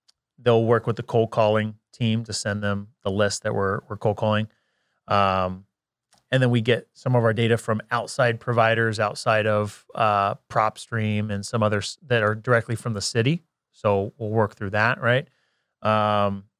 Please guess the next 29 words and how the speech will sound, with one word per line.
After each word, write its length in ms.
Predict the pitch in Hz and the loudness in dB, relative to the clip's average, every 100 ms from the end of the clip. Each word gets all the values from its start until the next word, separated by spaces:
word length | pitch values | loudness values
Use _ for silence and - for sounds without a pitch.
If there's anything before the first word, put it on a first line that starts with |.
| _ _ _ | _ _ _
and 120 | 123 | -2
then 220 | 120 110 - - | 0 -2 -8 -2
most 140 | 131 - | 0 2
of 40 | |
the 40 | 139 | 2
other 140 | 156 | 4
marketing, 440 | 123 127 147 120 107 | 2 0 0 -2 -2
set 200 | - 120 | 0 0
it 80 | |
and 120 | 110 98 | 0 -4
forget 320 | 98 101 95 | -6 -2 -2
it. 120 | 95 _ _ _ _ _ | -4 _ _ _ _ _
We 80 | 107 | -2
have 120 | 101 | 0
our 100 | 101 | 0
P 160 | - 131 | 0 -2
P 120 | 120 | -2
C, 480 | - 127 123 120 120 _ _ - | -2 2 2 2 -2 _ _ -8
we 120 | 101 | -2
have, 320 | 104 98 95 107 | 2 0 0 -2
uh, 160 | 104 107 | -2 -4
T 220 | - 135 | -2 0
V 300 | 123 127 139 - _ _ _ | 2 2 0 -6 _ _ _
ads 500 | 123 117 123 123 - _ _ | 0 2 0 -6 -18 _ _
that 100 | 123 | 0
we 100 | 117 | 2
do. 360 | 110 117 123 - _ _ _ _ | 2 2 0 -4 _ _ _ _
Um, 480 | 98 98 95 92 98 - | 0 2 2 -2 -6 -6
so 420 | - 101 98 | 2 2 2